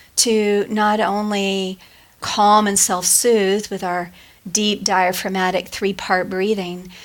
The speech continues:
but also to strengthen and relax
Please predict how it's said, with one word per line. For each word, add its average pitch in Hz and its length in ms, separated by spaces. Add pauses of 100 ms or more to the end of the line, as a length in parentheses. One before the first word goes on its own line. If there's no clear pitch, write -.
(120)
but 202 160
also 202 480
to 190 680
strengthen 208 720 (380)
and 196 260
relax 202 760